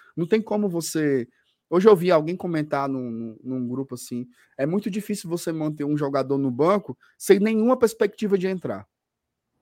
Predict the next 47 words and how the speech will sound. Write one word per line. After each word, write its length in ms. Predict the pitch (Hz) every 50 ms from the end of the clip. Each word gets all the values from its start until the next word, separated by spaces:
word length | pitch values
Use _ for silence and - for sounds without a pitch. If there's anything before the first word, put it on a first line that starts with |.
| _ _ _
tá? 180 | - 123 135 -
É 100 | - 180
muito 240 | 175 180 220 240 247
difícil, 360 | 214 151 - - 107 101 - _
porque 220 | 156 170 - 214
assim, 340 | 220 214 - - 180 135 113 - _ _ _ _ _ _ _ _ _ _ _
você 300 | 127 147 170 - - 190
olha 220 | 190 202 226 214
pros 180 | 220 202 190 175
meio-campistas 600 | 180 180 180 175 175 - 160 151 - 160 - -
do 80 | 147 147
Fortaleza 480 | 147 151 151 151 143 160 185 180 170
e 20 | 165
você 260 | 175 180 - - 175
vê 160 | 160 165 180
cenários 580 | 180 - - 180 170 156 156 165 180 185 196 -
pra 180 | - - 175 165
todo 240 | - 233 226 240
mundo 180 | 233 240 233 233
entrando, 400 | 240 233 - 190 170 147 135 131
né? 140 | 131 139 147 - _ _ _ _ _ _ _ _ _ _ _ _ _ _ _
Mas 240 | 131 147 160 160 170
o 80 | 196
Ronald, 400 | 175 156 175 190 202 202 190 196
ele 100 | 196 190
ficou 460 | - - 190 - - 202 202 202 208 - _ _ _ _ _ _ _ _
lá 240 | 165 185 226 262 277
atrás. 540 | 262 - - 123 107 98 107 - - _ _ _ _ _ _ _ _ _
Ficou 200 | _ - - 135
lá 140 | 147 170 196
atrás 380 | - - - 180 180 185 185
mesmo. 280 | 165 151 143 127 117 110
Você 120 | 123 143
acha 120 | 135 139 -
que 60 | -
ele 80 | 175 175
ficou 240 | - - - 196
at-, 160 | - - - 190
atrás 440 | 180 175 170 - - 175 180 175
até 420 | 180 165 - - 165 175 190 208 - _ - - _ _ _ _
do 200 | - 131 180 220
Zé 180 | 190 160 202 202
Wellison. 460 | 220 214 175 147 135 123 120 - 156
Não 220 | 135 180 233 269
porque 120 | 269 - -
ele 100 | 247 233
seja 380 | - - 196 185 175 180 156